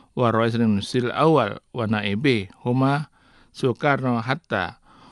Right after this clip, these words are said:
وبداية العملية لهذا المطار في الأول من شهر نيسان سنة ألف وتسعمية خمسة وثمانين الماضية لتبديل المطار الدولي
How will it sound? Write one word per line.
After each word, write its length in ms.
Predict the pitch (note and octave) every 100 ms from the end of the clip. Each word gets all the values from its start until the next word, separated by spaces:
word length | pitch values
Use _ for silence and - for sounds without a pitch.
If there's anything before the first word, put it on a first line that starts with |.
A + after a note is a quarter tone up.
| -
وبداية 500 | C3+ A2+ A2 C3 C#3
العملية 680 | C#3 C3+ G#2+ A#2 C3 D3 C#3+
لهذا 420 | C#3 A#2 A2+ A#2
المطار 440 | G#2+ G#2 G#2 B2+ B2
في 100 | A#2+
الأول 320 | A2+ C3+ C#3+
من 120 | C#3
شهر 180 | B2 B2+
نيسان 560 | B2+ A2+ - C3+ C#3 C#3
سنة 240 | C3+ C3 B2
ألف 240 | B2+ A#2+ A#2+ - -
وتسعمية 520 | C3 B2+ B2 A#2 G2+
خمسة 440 | - C#3 B2 B2+
وثمانين 520 | A#2 A2+ A2 G#2+ A2 A2+
الماضية 560 | B2 D#3+ D#3+ B2 F2 - _ - - - _ -
لتبديل 460 | - A2+ A2+ C3+
المطار 500 | B2+ A#2+ A2+ - A#2
الدولي 600 | A2+ D3+ D3 C3 B2+ D3